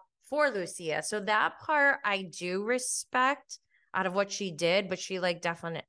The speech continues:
definitely <laughs> did it the wrong way. Um, so we'll see what happens. But Lucia was pretty bold. I could not believe she came into Republic as a patron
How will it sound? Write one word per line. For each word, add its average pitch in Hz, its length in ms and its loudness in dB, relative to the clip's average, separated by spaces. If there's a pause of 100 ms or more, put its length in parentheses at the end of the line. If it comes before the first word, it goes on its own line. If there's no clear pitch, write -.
definitely 143 640 -6
<laughs> - 20 -12
did - 360 -10
it - 40 -20
the - 80 -20 (100)
wrong 131 300 -2
way. 139 340 -2 (580)
Um, 143 600 0 (760)
so - 240 -6
we'll 175 180 -4
see 202 180 -8
what 156 160 -4
happens. 180 420 -8
But 175 220 -4
Lucia 180 360 -8
was 508 240 0
pretty 349 220 2
bold. 208 360 2
I 214 140 0
could 294 160 -12
not 226 280 4
believe 208 240 -6
she 196 180 -6
came 196 260 -4
into 175 360 -4
Republic 160 680 0 (600)
as 202 220 2
a 247 60 -2
patron 185 760 -2